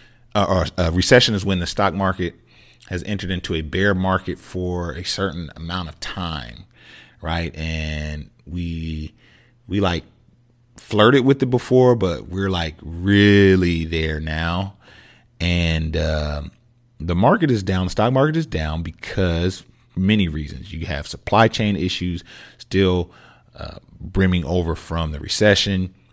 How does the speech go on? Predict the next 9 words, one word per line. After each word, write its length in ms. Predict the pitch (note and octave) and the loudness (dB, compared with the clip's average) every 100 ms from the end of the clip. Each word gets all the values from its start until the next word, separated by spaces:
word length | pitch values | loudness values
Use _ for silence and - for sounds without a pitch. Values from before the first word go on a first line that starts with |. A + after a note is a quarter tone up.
| _ _ - | _ _ -10
You 100 | F2 | -6
have 380 | E2+ E2 D#2 D2+ | -4 -4 -6 -8
the 260 | D2 B1+ - - | -12 -14 -18 -12
unrest 560 | F2+ D#2+ E2 F#2+ - | -10 -8 -4 -4 -4
in 340 | - D2 D2+ D2 | -10 -12 -12 -12
Ukraine, 880 | E2+ G2+ G2+ G#2 G2 F#2+ F#2+ F#2 F#2+ _ _ _ _ _ _ _ _ _ _ _ _ - | -6 -6 -4 -4 -2 0 -2 -4 -8 _ _ _ _ _ _ _ _ _ _ _ _ -16
inflation. 1200 | D#2+ - G2 A2+ G#2+ - G#2+ G2+ G2 G2 F#2+ F#2+ F#2 - - - - _ _ | -14 -4 4 6 4 2 0 2 2 2 0 -2 -4 -18 -20 -20 -20 _ _
You 220 | F#2+ F2 E2 | -2 2 2
have, 880 | F2 E2 D#2+ D#2+ D#2 D#2 E2 - | 2 2 2 2 0 -2 -6 -16